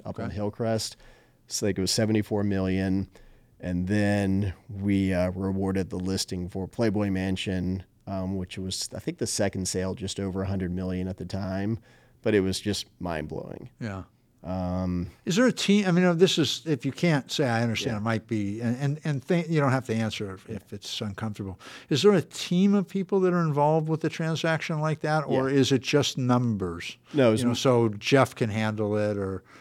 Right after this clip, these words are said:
Speaker 2: you know, on his own, and he's just saying, "Okay, here's what we're doing," and get a transaction coordinator to handle the paperwork, you know, like, like they make it out a million dollar listing.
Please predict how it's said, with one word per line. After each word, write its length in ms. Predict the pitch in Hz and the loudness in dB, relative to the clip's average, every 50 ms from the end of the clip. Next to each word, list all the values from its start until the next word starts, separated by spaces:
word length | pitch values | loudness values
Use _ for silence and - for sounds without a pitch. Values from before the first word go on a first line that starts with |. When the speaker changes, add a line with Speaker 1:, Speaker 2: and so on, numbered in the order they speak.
| - - _ | -20 -8 _
Speaker 2:
you 80 | 120 | -2
know, 80 | 113 110 | 0 0
on 220 | 107 107 107 107 101 | 2 2 0 0 0
his 160 | 104 101 - | 0 0 0
own, 220 | 113 110 110 110 | 0 2 2 0
and 100 | 104 98 | 0 -2
he's 140 | 107 117 110 | -2 -2 -2
just 320 | - - 117 - - - - | 0 0 -2 -2 -4 -4 -4
saying, 240 | 123 113 107 107 | -2 -2 0 -2
"Okay, 200 | 117 117 - 123 | -2 -4 -4 -4
here's 200 | 104 110 123 110 | -2 -2 -2 -2
what 80 | 120 113 | -2 -4
we're 100 | 107 101 | -4 -2
doing," 320 | 92 110 110 107 107 101 | -2 0 0 0 0 -2
and 140 | 104 104 98 | -2 -4 -2
get 160 | 92 113 107 | -2 -2 -2
a 100 | 104 101 - - - - - - | -2 -4 -6 -10 -18 -20 -20 -14
transaction 960 | - - - 147 131 127 123 110 104 135 143 147 - - - - 143 127 117 113 | -10 -4 0 2 2 2 2 2 4 4 4 2 2 0 -2 0 0 0 0 -2
coordinator 600 | - - 131 127 120 117 117 110 107 104 104 98 | 0 0 2 2 2 2 2 0 0 -2 -2 -4
to 80 | 101 | -6
handle 340 | 92 107 110 110 107 107 101 | -4 -4 -4 -2 -2 -4 -4
the 60 | 98 92 | -4 -4
paperwork, 640 | - 107 98 98 - 107 95 87 87 82 78 - - | -2 -2 -4 -2 -4 -6 -8 -8 -8 -10 -10 -8 -6
you 60 | 117 | -4
know, 160 | 104 95 95 101 | -4 -4 -2 0
like, 220 | 104 107 101 - | 0 0 0 0
like 240 | 113 120 120 117 120 | 2 2 2 2 2
they 100 | 123 113 | 0 -2
make 260 | 110 120 120 113 - | 0 0 0 0 0
it 80 | 117 110 | 0 2
out 160 | 110 110 107 | 2 2 0
a 60 | 104 | 0
million 400 | 101 107 110 107 107 107 104 104 | -2 0 0 0 0 0 0 -2
dollar 300 | 104 101 101 101 101 98 | -2 -2 -2 -2 -2 -2
listing. 460 | 98 104 104 - - - - 95 90 | -2 -2 -4 -4 -6 -8 -10 -12 -12